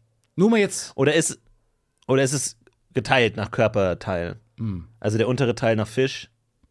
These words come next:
Speaker 1: Hm.
Speaker 2: Hm.
Speaker 1: Hm.
Speaker 2: Also sie kann ja auch unter Wasser atmen, ne? Also sie muss ja auch im oberen Teil irgendwie
Speaker 1: Kiemen
Speaker 2: was,
Speaker 1: haben.
Speaker 2: was, ähm,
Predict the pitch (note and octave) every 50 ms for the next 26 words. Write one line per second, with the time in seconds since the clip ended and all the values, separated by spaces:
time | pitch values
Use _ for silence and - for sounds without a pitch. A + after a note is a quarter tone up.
0 | _ _ _ _ _ _ _ _ _ _ _ _ _ _ _ _ _ _ _ _
1 | _ _ G2 F#2 E2 D2+ D2+ _ - E2+ E2+ E2 _ _ _ _ _ _ E2+ F2+
2 | F#2 E2 D2 C#2+ _ _ _ _ _ _ _ _ _ _ _ _ _ _ _ _
3 | _ _ _ _ _ _ _ _ _ - - - _ _ _ _ _ _ _ _
4 | _ _ _ - - - - A2+ A#2 C3 A#2+ - D#3 E3+ F#3 - D3 - D#3 D3
5 | D3+ C3+ C#3 C#3 - - - - A#2 A#2+ B2+ - - G2+ F2+ G2 A2 - A#2+ A2+
6 | G#2+ G#2+ G#2 A2 A#2+ A2+ - A#2 - A#2 A2 B2 A2+ - A#2 A#2 B2 G#2+ A2 G2+
7 | - - G#2 G2 G2 D#2 E2 G2+ G#2+ G#2 B2+ A#2 G#2 F#2+ F#2 F#2 F#2+ F#2+ F#2 G2+
8 | F#2 F2 - - F#2+ F#2+ F#2+ F#2+ F#2 F#2+ F#2 F#2 F#2+